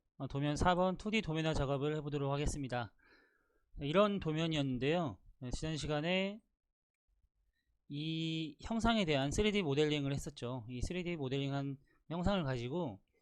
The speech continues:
투디 도면을 하면 되는데 이 사 번, 사 번 그 도면화에서는 이 계단 단면도가 들어가네요.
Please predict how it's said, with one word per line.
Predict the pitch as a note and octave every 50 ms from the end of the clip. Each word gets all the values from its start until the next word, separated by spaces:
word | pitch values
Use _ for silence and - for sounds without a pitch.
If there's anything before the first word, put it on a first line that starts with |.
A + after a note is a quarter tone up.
| _ _ _ _ -
투디 | - - F#3 G3
도면을 | - D#3 D3 D3+ D3+ D3+ D3+ D3 D3
하면 | D#3 E3+ E3+ D#3
되는데 | C3 A#2+ A#2 A#2+ A#2 A#2+ D3 C#3+ B2+
이 | A2 A#2 C3 C#3
사 | - - G3 G3
번, | F#3+ G3+ G3+ G3+ G3 F#3+ _ _
사 | - - - G#3 G3
번 | G3+ G#3 G3 F3+
그 | - - C#3
도면화에서는 | - C#3 C#3+ D3 D3+ D3+ D3+ D3 C3+ - C#3 B2+ B2 B2+ C3 D3 D3 B2 G2+ - _ _ _ _ _ _ _ _
이 | - B2 A#2+
계단 | - - D3+ D3 F#3 F#3+ G3 G3 G3 F#3+
단면도가 | F#3 D3+ D3+ D3+ D3+ D#3 D#3 C#3+ C#3+ C#3+ D#3
들어가네요. | C#3+ C3+ C3+ C#3 B2+ B2+ A#2+ A#2+ A2 G#2 G2 F#2+